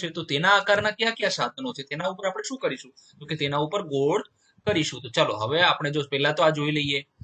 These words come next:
આના ઉપર ગોળ કરીશું કેમ કે આ ઢોલ આકારનું છે, આ પણ લગભગ ઢોલ આકાર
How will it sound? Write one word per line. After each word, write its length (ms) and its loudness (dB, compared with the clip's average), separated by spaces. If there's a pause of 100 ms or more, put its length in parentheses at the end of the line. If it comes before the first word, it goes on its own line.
(640)
આના 260 2
ઉપર 220 -2
ગોળ 200 0
કરીશું 300 -4
કેમ 180 -6
કે 120 2
આ 100 4
ઢોલ 280 0
આકારનું 480 -4
છે, 120 -8 (640)
આ 140 4
પણ 260 -2
લગભગ 380 -4
ઢોલ 300 -2
આકાર 240 -2